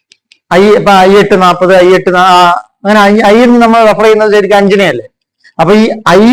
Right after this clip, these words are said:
പ്ലസ് അപ്പൻ എന്ന് പറഞ്ഞാൽ അഞ്ചിന്റെയും അപ്പൻ എന്നേ അർത്ഥമുള്ളൂ. അഞ്ചിനെയും സൃഷ്ടിക്കാൻ കാരണമായി നിൽക്കുന്നത് എന്തോ അതാണ് എന്ത്? ഐ പ്ലസ് അപ്പൻ. ഈ അപ്പൻ എന്നുള്ള വാക്കിനെ ഒന്നുകൂടി മാറ്റി വിളിച്ചാൽ പിതാവ് എന്ന് വിളിക്കാം,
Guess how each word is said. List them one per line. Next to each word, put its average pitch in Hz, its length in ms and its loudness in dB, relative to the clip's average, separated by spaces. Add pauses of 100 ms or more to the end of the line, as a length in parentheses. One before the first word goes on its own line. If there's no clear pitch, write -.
(320)
പ്ലസ് 220 260 0 (180)
അപ്പൻ 226 240 -2
എന്ന് 233 120 0
പറഞ്ഞാൽ 170 360 0 (380)
അഞ്ചിന്റെയും 202 680 2 (120)
അപ്പൻ 190 240 -4 (120)
എന്നേ 175 220 -2
അർത്ഥമുള്ളൂ. 120 360 -8 (560)
അഞ്ചിനെയും 220 600 2 (160)
സൃഷ്ടിക്കാൻ 226 460 0 (120)
കാരണമായി 214 520 2
നിൽക്കുന്നത് 202 560 -2
എന്തോ 190 220 0 (460)
അതാണ് 190 320 0
എന്ത്? 170 200 0 (1700)
ഐ 180 120 0 (140)
പ്ലസ് 214 260 -2 (100)
അപ്പൻ. - 240 -6 (1400)
ഈ 190 100 -6 (140)
അപ്പൻ 247 260 -4
എന്നുള്ള 254 240 2 (100)
വാക്കിനെ 233 340 0 (140)
ഒന്നുകൂടി 233 320 0 (100)
മാറ്റി 208 240 0
വിളിച്ചാൽ 220 320 0
പിതാവ് 220 340 2
എന്ന് 220 160 -2
വിളിക്കാം, 156 280 -4